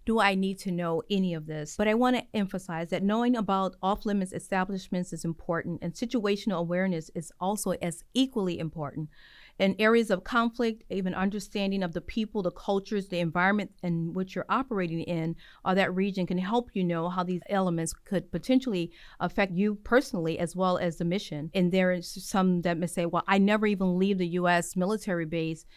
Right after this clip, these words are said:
so how does trafficking persons a-, affect me?" A-, and as Jennifer stated, it's happening right here in Maryland, in the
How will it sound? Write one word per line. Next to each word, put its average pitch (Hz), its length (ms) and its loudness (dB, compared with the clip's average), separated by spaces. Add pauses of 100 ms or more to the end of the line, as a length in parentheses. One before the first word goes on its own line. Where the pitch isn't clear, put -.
(220)
so 185 180 2
how 190 160 4
does 190 240 0
trafficking 190 540 0
persons 180 440 -2
a-, 165 120 -8 (180)
affect 170 360 -4
me?" 165 280 0 (400)
A-, 185 200 -2
and 196 120 2
as 190 160 0
Jennifer 220 340 0
stated, 190 440 0 (260)
it's 247 160 6
happening 262 640 2
right 202 320 4
here 202 580 0
in 185 340 4
Maryland, 170 640 0
in 190 200 4
the 175 360 -2